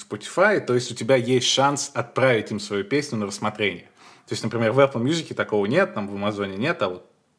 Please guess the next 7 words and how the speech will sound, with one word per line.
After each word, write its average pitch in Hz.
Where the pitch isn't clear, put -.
здесь 113
оказалась 95
такая 101
же 98
история, 95
как -
Spotify. -